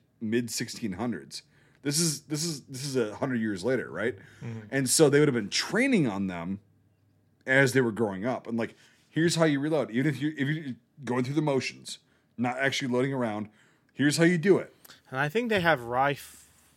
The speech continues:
Speaker 3: so is it flint? Is it,
Speaker 1: There's,
Speaker 3: is it
Speaker 1: there's some
Speaker 3: smooth bore?
Speaker 1: rifles. There's, a lot of them are
Speaker 3: Yeah.
Speaker 1: muskets.
Speaker 3: Yeah, okay,
Speaker 1: But,
Speaker 3: that's what I
Speaker 1: like,
Speaker 3: thought, yeah.
Speaker 1: the, uh, yeah, so some of them are rifles. That's where he's accurate up to, like, uh, about two hundred yards. Um, whatever, but, like,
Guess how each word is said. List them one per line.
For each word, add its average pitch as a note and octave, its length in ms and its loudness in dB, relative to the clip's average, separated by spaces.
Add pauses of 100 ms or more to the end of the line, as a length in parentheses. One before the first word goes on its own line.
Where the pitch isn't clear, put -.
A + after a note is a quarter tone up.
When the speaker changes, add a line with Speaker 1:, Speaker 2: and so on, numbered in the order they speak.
(260)
Speaker 3:
so C3 60 -14
is C#3 160 -14
it - 80 -10
flint? - 340 -8
Is D#3+ 140 -8
it, F#3+ 100 -6
Speaker 1:
There's, E3+ 200 10
Speaker 3:
is - 40 2
it - 40 -4
Speaker 1:
there's F#3+ 220 10
some A#3 120 12
Speaker 3:
smooth F#3 80 2
bore? D3 160 6
Speaker 1:
rifles. D#3 240 2
There's, C3+ 240 0
a C3 40 -10
lot C3+ 200 6
of D3+ 40 4
them C3 160 2
are A#2+ 40 0
Speaker 3:
Yeah. A2 100 -2 (320)
Speaker 1:
muskets. - 200 -8 (200)
Speaker 3:
Yeah, G#2 220 -6
okay, G#2 260 -10
Speaker 1:
But, G#2 40 0
Speaker 3:
that's - 0 -
what C3 80 2
I - 20 6
Speaker 1:
like, C3 200 2
Speaker 3:
thought, G2+ 160 -12
yeah. G2+ 240 -12
Speaker 1:
the, C#3 240 2
uh, C#3 200 6
yeah, C3 280 2
so - 140 -8
some D3 160 0
of G3+ 60 0
them G3 120 0
are D3+ 60 4
rifles. A#2+ 420 0
That's B2 220 0
where B2 200 0
he's A2+ 360 0
accurate G#2 640 -6 (400)
up G#2 160 -8
to, A#2 160 -2 (100)
like, G2+ 100 -8
uh, F#2 200 -6 (200)
about F#2+ 200 -10
two - 120 -10
hundred G2 180 -6
yards. F#2+ 400 -8 (520)
Um, F#2 480 -2 (1120)
whatever, B2 220 0
but, C#3 80 0
like, C#3+ 200 -2